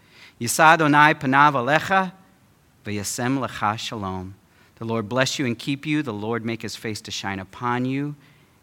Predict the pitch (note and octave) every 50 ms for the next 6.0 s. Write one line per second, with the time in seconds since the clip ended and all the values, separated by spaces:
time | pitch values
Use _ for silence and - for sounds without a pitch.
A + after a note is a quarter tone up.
0 | _ - - G2 G2 F#2 G#2+ G#2+ G#2 G#2 G2+ G2+ G#2 - - A2+ G2+ - - -
1 | - A2 F#2+ F#2 F2 F2 F2 F2 G2 - _ _ _ _ _ _ _ _ - A#2
2 | A#2+ A#2+ C3 C#3 C#3+ D3+ D#3 D#3+ E3 D#3+ D3 C3+ B2 C3 - - D3+ B2+ - C3
3 | A2 - - - C3 B2 - - B2+ A#2+ A#2 A2 - - - - - A2+ A#2 A#2+
4 | B2+ B2 C3 C#3 B2+ G2+ F#2+ F#2+ G2+ F2+ G2 G2 F#2 - - - E3+ D#3+ E3+ F3
5 | E3+ - - - - - - - _ _ - - D3+ D#3 D#3+ E3+ F#3 F#3+ F#3 F3+